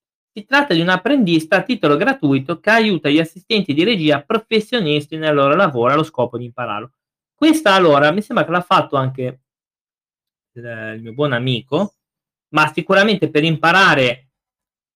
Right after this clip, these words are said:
l'arte cosa c'è di meglio che entrare nel campo, quindi credo che sono d'accordo. Segretario di edizione. Il segretario di edizione si occupa di tenere il registro di tutti i dettagli del girato utili al montaggio.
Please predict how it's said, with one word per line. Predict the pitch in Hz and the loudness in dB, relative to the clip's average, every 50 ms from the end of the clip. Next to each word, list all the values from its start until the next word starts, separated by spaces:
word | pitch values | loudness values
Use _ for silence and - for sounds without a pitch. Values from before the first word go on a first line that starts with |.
| - 147 | -2 2
l'arte | 165 185 160 131 127 131 131 - 160 | 2 4 4 2 0 -2 -4 -6 -6
cosa | - - 170 151 160 | -4 -2 -2 -2 -4
c'è | 151 - 160 | -2 -2 -2
di | 156 185 208 | 0 0 0
meglio | 185 123 123 143 175 156 | 0 0 0 -2 -2 -2
che | - - | -4 -6
entrare | 117 117 107 - 117 123 143 147 131 | -8 -8 -6 -4 -4 -2 0 -2 -2
nel | 104 101 101 - | -4 -6 -10 -8
campo, | - 143 117 95 90 92 _ _ | -6 -6 -6 -6 -10 -18 _ _
quindi | _ - 131 120 - | _ -18 -18 -16 -16
credo | - - 139 139 | -16 -12 -8 -6
che | 117 104 | -6 -6
sono | - - 113 107 | -6 -10 -12 -12
d'accordo. | 101 101 - _ - 131 110 - 98 - _ _ _ _ _ _ _ _ _ _ _ _ | -10 -12 -12 _ -8 -8 -8 -8 -10 -18 _ _ _ _ _ _ _ _ _ _ _ _
Segretario | _ - 190 240 294 285 285 160 151 151 151 | _ -4 0 0 0 0 2 2 2 2 2
di | 147 143 | 2 0
edizione. | 139 139 139 135 131 _ _ - 135 127 123 123 123 123 123 - _ _ _ _ _ _ _ | -2 -2 -4 -8 -14 _ _ 0 0 0 0 0 -4 -6 -12 -18 _ _ _ _ _ _ _
Il | - 135 | -20 -8
segretario | - - 175 180 202 202 - 269 247 185 | -4 -2 0 0 0 0 2 2 2 2
di | 156 156 160 | 4 4 2
edizione | 156 - 127 - - - 143 143 | 2 2 0 -2 -4 -4 -4 -4
si | 143 - - | -4 -2 -2
occupa | - - - - - - 156 | -2 -2 -4 -6 -6 -4 -2
di | 160 180 175 | -2 -2 -2
tenere | - 220 175 135 135 151 | -4 -4 -2 0 0 0
il | 160 | 0
registro | 233 220 143 131 123 123 - - 139 | 0 -2 -2 -4 -6 -4 -4 -6 -6
di | 135 | -6
tutti | - - - - 147 | -8 -16 -8 -4 -4
i | 135 | -2
dettagli | 165 196 196 - - 131 117 117 123 123 123 | -2 -2 -4 -2 -2 0 0 0 0 0 0
del | 127 123 120 | 0 0 -2
girato | 123 - 135 123 113 107 107 - - | -2 -2 -2 0 0 -2 -4 -6 -10
utili | 117 113 - - 117 117 | -14 -14 -12 -12 -10 -10
al | 110 110 | -10 -10
montaggio. | 107 107 110 110 - 107 104 104 104 104 - 110 110 107 - _ | -12 -14 -14 -8 -4 -2 0 0 -2 -2 -4 -4 -4 -4 -4 _